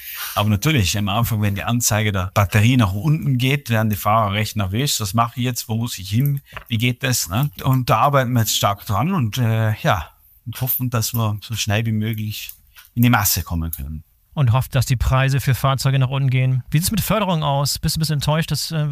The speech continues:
Speaker 2: auf vielen Seiten die Förderung weggefallen ist? Gerade in Deutschland, ich kenn den deutschen Markt jetzt besonders gut,
Speaker 1: Ja.
Speaker 2: aber in,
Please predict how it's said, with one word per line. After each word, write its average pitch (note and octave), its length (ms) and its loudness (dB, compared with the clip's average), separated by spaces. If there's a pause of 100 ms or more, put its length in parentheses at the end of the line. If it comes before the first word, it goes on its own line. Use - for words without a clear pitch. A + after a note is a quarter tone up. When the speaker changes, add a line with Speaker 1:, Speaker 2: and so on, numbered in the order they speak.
Speaker 2:
auf D3 140 -6
vielen D3+ 220 0
Seiten C3+ 160 2
die A#2+ 60 4
Förderung C#3+ 500 0
weggefallen C#3 480 0
ist? D3 120 -2
Gerade B2 220 0
in A#2 60 2
Deutschland, C3 340 2
ich - 160 -10
kenn C#3+ 140 -2
den C3 120 0
deutschen C#3 280 0
Markt B2+ 160 2
jetzt B2 180 -2
besonders B2+ 280 2
gut, A#2+ 120 0
Speaker 1:
Ja. A#2 80 4
Speaker 2:
aber B2 120 2
in, C2+ 180 -2